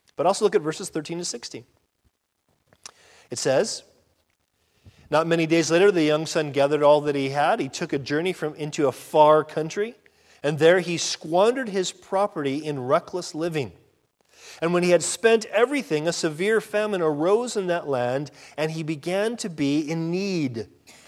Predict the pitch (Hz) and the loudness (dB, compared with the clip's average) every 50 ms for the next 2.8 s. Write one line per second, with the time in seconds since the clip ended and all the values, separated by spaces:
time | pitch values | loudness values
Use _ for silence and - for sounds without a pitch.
0 | - - - 175 - 202 190 185 185 190 226 269 240 226 202 180 151 165 208 247 | -16 -10 -6 -2 2 4 4 6 6 6 4 4 4 0 -2 -2 0 0 0 0
1 | 262 269 254 220 - 269 254 233 - 202 185 190 202 - - 175 175 190 185 180 | 0 -2 -4 -4 -2 -2 -2 0 0 0 0 0 0 -2 -4 -4 -4 -4 -2 -4
2 | 170 - - - - 214 196 - 151 - - - 196 - 131 117 | -4 -4 -6 -6 -6 -8 -8 -8 -10 -10 -10 -10 -6 -4 -4 -6